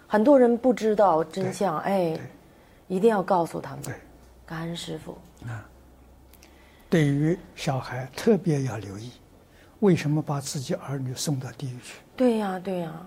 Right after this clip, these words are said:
Speaker 1: 我们做父母的愚痴啊，你看，
Speaker 2: 哎。
Speaker 1: 也不懂教育孩子啊，师父。
Speaker 2: 嗯。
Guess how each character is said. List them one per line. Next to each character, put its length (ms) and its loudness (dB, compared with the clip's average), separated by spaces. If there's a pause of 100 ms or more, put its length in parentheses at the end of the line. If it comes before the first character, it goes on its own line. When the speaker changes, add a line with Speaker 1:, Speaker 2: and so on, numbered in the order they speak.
Speaker 1:
我 140 -6
们 120 0
做 240 4
父 240 2
母 120 2
的 100 2
愚 160 2
痴 300 0
啊， 340 2
你 100 -10
看， 120 -6
Speaker 2:
哎。 200 -10
Speaker 1:
也 80 -4
不 160 0
懂 220 2
教 240 6
育 80 2
孩 300 0
子 120 -6
啊， 220 -2
师 160 -12
父。 280 -16
Speaker 2:
嗯。 80 -8